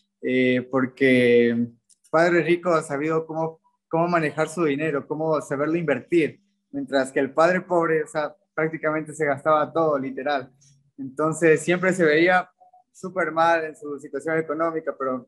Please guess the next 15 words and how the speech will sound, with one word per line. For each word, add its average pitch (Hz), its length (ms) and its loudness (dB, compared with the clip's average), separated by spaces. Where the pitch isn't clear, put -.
Padre 165 300 2
Rico 175 480 -4
siempre 185 440 0
pensando 170 480 0
a 165 60 4
otro 165 220 -2
nivel. 139 440 -2
Y 143 220 -2
es 185 180 2
un 202 220 -4
libro 208 380 2
para 151 200 2
un 185 160 -8
emprendedor 156 600 -4
prácticamente. 131 680 -6